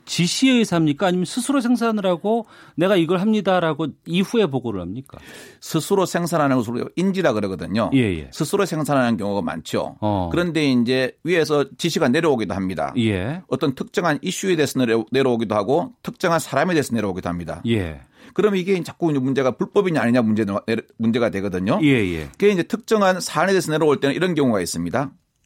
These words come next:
Speaker 2: 자, 요즘 뭐 비트코인이 사회적 문제를 일으키고 있는데
Speaker 1: 예.
Speaker 2: 공무원 일부도 여기에 비트코인에 지금 비트코인이 문제가 되지 않습니까? 그
Speaker 1: 네.
Speaker 2: 보고서에 보면은 공무원 일부도 이 사람들과 동참해서 사회적 혼란을 야기한다 그런다.
Speaker 1: 음.
Speaker 2: 공무원 동향을 비트코인에 대해서 조사해라.
Speaker 1: 네.
Speaker 2: 그건 정당한 명령이죠.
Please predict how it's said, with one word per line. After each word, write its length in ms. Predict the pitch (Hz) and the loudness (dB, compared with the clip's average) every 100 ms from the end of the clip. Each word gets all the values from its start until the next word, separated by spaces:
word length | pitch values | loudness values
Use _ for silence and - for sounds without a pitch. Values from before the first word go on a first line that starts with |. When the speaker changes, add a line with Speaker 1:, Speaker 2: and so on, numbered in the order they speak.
| _ _ _ _ _ | _ _ _ _ _
Speaker 2:
자, 160 | 143 107 | -2 2
요즘 260 | 139 160 170 | 2 0 0
뭐 180 | 151 | -2
비트코인이 500 | 202 143 - 185 170 131 _ - | -2 -8 -6 -2 -2 -2 _ -10
사회적 340 | - 147 156 | -2 2 2
문제를 280 | 135 139 139 | 2 2 2
일으키고 300 | 117 127 127 | 2 0 0
있는데 520 | 104 110 104 101 110 131 | 2 2 0 2 2 2
Speaker 1:
예. 380 | 117 98 110 160 | 2 0 -4 -6
Speaker 2:
공무원 480 | 156 190 202 196 170 - | 0 0 2 2 0 -2
일부도 460 | 175 165 165 160 - | -4 -2 0 0 2
여기에 260 | 165 156 | 0 0
비트코인에 600 | 143 - 165 - 165 151 | -2 -4 -4 0 0 0
지금 140 | 156 139 | -2 -4
비트코인이 400 | 143 156 185 156 | -4 0 2 4
문제가 260 | 123 123 | 4 4
되지 160 | 127 120 | 2 0
않습니까? 540 | 113 110 104 98 127 135 | 0 0 -4 0 -2 0
그 60 | 139 | 2
Speaker 1:
네. 240 | 117 87 76 - | 2 2 -4 -4
Speaker 2:
보고서에 320 | 113 123 123 | 0 0 2
보면은 440 | 113 107 110 160 - - - - | 0 0 0 -2 -6 -20 -18 -2
공무원 460 | 165 196 185 170 | 0 2 2 0
일부도 300 | - 185 160 165 | 0 -2 0 0
이 80 | 160 | 2
사람들과 360 | 165 156 147 | 2 2 0
동참해서 720 | - 131 127 151 135 151 160 - | 0 0 0 0 0 2 0 -2
사회적 420 | - 147 143 127 | -2 0 0 -2
혼란을 280 | 160 170 131 | 0 2 2
야기한다 380 | 110 117 127 | 2 2 2
그런다. 580 | 107 107 117 98 113 95 98 | 0 0 2 2 2 2 2
Speaker 1:
음. 300 | 113 95 85 | 0 0 0
Speaker 2:
공무원 340 | 170 190 170 | 0 2 2
동향을 340 | 127 131 131 135 | 2 2 2 0
비트코인에 360 | - - 147 | -2 -2 0
대해서 140 | 135 120 | 0 0
조사해라. 680 | 101 120 120 117 104 110 90 | -2 0 2 4 4 2 2
Speaker 1:
네. 280 | 120 98 98 | 2 0 0
Speaker 2:
그건 140 | - | 0
정당한 400 | - 143 156 160 | 0 2 2 2
명령이죠. 520 | 117 104 87 82 71 | 2 -2 -4 -10 -12